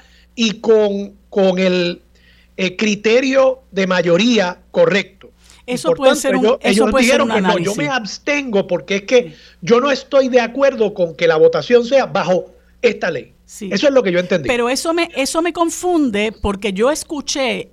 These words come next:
Speaker 2: a, a, al licenciado Ferrer en una entrevista que le hizo nuestra querida amiga Yolanda Vélez Arcelay, y él le dijo, "Yo no estoy en contra de la extensión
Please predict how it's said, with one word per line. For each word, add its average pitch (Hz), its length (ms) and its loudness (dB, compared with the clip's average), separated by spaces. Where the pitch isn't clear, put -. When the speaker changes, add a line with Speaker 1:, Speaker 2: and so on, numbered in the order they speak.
Speaker 2:
a, 254 420 0
a, 254 400 2
al 214 300 -6
licenciado 220 440 -6
Ferrer 196 640 -8
en 208 140 -6
una 247 140 -4
entrevista 294 500 -4
que 254 120 -8
le 196 100 -4
hizo 214 400 -6
nuestra 185 440 -8
querida 170 320 -8
amiga 220 240 -8
Yolanda 180 400 -10
Vélez 226 200 -10
Arcelay, 170 600 -10
y 214 200 -4
él 214 140 -4
le 302 120 0
dijo, 277 480 0
"Yo 208 340 -4
no 220 100 -4
estoy 359 300 -8
en 381 140 -8
contra 294 440 -8
de 262 80 -6
la 247 80 -6
extensión 247 960 -4